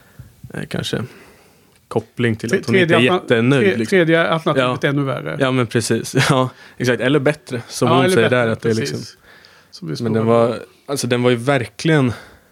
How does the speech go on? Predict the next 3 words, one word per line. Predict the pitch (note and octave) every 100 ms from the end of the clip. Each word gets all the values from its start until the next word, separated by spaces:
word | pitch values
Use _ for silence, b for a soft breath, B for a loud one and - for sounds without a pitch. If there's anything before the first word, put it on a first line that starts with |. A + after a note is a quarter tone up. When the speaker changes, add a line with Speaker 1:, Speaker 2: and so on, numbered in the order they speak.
| B B B _ _ _ _ _ _ _ _ _ -
Speaker 1:
alltså, | B2
dels | A#2 - E3+ D#3+ - _
ångestig, | C#3 B2 G#2+ G#2+ G#2 - - _ _ C#3 A#2+ C3